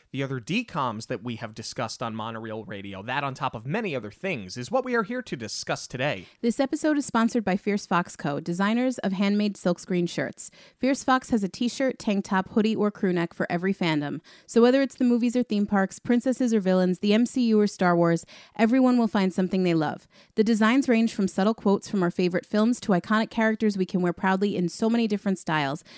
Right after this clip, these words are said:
Speaker 2: such as sketchbook and concert tees. Listeners of Monorail Radio can get a twenty percent discount using the code Monorail at checkout. Visit fierce fox design co dot com to check out all of the collections.
Speaker 1: Eddie Ogden is a baseball prodigy and the star of his team,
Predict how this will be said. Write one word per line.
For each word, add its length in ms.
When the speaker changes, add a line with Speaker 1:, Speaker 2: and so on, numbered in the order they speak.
Speaker 2:
such 240
as 100
sketchbook 500
and 160
concert 400
tees. 360
Listeners 420
of 100
Monorail 340
Radio 300
can 160
get 100
a 40
twenty 280
percent 340
discount 420
using 300
the 60
code 260
Monorail 500
at 160
checkout. 400
Visit 260
fierce 240
fox 240
design 340
co 140
dot 220
com 320
to 100
check 180
out 160
all 200
of 80
the 80
collections. 680
Speaker 1:
Eddie 240
Ogden 320
is 120
a 40
baseball 380
prodigy 500
and 100
the 60
star 300
of 100
his 200
team, 400